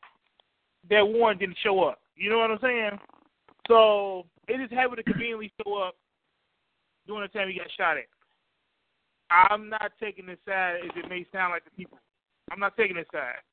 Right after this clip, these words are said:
What I'm just saying is on that part of the, the warrant. Now, him getting shot at,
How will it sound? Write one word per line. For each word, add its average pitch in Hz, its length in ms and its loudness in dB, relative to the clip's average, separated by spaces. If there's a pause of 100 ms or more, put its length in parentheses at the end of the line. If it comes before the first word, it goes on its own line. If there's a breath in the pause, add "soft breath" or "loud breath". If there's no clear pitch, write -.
(680)
What 180 120 -8
I'm 180 160 -10
just 175 220 -4
saying 202 260 0
is 165 200 -2
on 156 180 -8
that 170 200 2
part 147 340 2
of 143 80 -6
the, 151 240 -10
the 147 80 -8
warrant. 147 380 -4 (400)
Now, 190 160 4
him 214 220 2
getting 226 220 2 (100)
shot 247 240 10
at, 226 220 -2